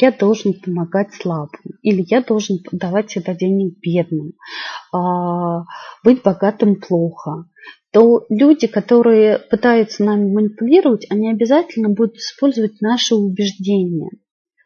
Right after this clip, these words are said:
использовать нашу картину мира против нашей. Если мы, э,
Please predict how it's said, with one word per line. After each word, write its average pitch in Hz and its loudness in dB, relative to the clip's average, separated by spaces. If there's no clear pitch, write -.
использовать 208 0
нашу 247 -2
картину 208 0
мира 254 4
против 220 -6
нашей. 196 -4
Если 247 4
мы, 247 2
э, 202 2